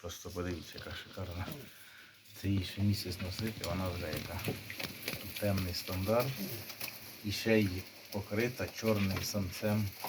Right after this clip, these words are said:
Це взагалі буде. Будуть такі стандарти. Темні, темні, з темними спинами. У мене колись такі були. Є цікаві от такі з золотистою спинкою, а є ще з такою темною,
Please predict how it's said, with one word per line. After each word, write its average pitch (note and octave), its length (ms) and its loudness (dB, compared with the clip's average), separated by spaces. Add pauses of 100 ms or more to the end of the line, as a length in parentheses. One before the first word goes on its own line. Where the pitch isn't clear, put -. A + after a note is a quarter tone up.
(960)
Це - 140 -4
взагалі F#2 400 2
буде. D2+ 300 -4 (760)
Будуть F#2 260 0
такі C3 280 0
стандарти. F#2 680 4 (840)
Темні, E2+ 320 4 (100)
темні, E2 260 2
з - 80 0
темними F#2 400 8
спинами. F2+ 440 4
У F2+ 40 2
мене G2 160 4
колись G#2 300 2
такі F2+ 200 -8
були. G#2 300 0 (960)
Є G#2+ 160 10
цікаві G#2 420 12
от F#2 180 10
такі F#2+ 260 4
з - 40 6
золотистою F2+ 600 4
спинкою, - 460 -2 (300)
а - 80 2
є G2+ 140 4
ще - 140 0
з - 100 2
такою - 280 -4
темною, F2+ 400 -4